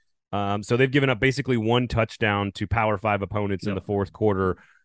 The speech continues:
Speaker 1: W-, w-, what worked against Mississippi State? Is any of that applicable to Tennessee? And w-,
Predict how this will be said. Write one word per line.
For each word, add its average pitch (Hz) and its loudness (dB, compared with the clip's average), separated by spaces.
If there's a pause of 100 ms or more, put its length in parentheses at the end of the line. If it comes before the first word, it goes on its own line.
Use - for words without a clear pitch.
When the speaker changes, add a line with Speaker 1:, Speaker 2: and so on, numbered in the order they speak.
(140)
Speaker 1:
W-, 120 -6
w-, 123 -8
what 127 0
worked 160 4
against 151 2
Mississippi 147 -2
State? 104 2 (240)
Is 127 2
any 180 2
of 151 0
that 135 2
applicable 123 0
to - -6
Tennessee? 107 2
And 113 0
w-, 113 -2